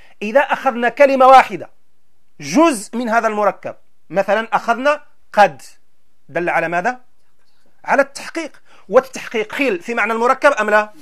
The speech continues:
داخل في معنى المركب. إذا أخذنا أفلح، اسمع، إذا أخذنا أفلح،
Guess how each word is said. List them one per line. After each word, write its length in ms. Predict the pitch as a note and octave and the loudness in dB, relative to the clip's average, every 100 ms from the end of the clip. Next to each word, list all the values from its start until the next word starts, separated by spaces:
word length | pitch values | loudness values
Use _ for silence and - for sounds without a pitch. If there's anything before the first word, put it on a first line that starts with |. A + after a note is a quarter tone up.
| - | -20
داخل 320 | C3+ D3+ B3 B3+ | 0 2 2 -2
في 100 | C#4+ | -6
معنى 160 | D4 | -4
المركب. 460 | D4+ D#4 D4+ B3+ A3+ - - - - - - - - - | -2 -2 -2 -4 -12 -14 -20 -20 -20 -20 -20 -20 -20 -6
إذا 160 | G#3+ C4 | 2 2
أخذنا 500 | C4+ - C#4+ B3+ C4+ | 2 -2 -2 0 -2
أفلح، 640 | B3+ B3 A#3+ A#3 - - - - - - - - - | 0 -2 2 0 0 -6 -18 -20 -20 -20 -20 -20 -16
اسمع، 260 | - G3+ D3 - - | -6 -4 -6 -12 -18
إذا 160 | F3 G3 | -6 -4
أخذنا 540 | G#3 - A3+ B3+ D#4+ - - - - - - | -2 0 0 0 -2 -6 -20 -20 -20 -6 0
أفلح، 500 | B3 B3 B3+ - | 0 2 2 0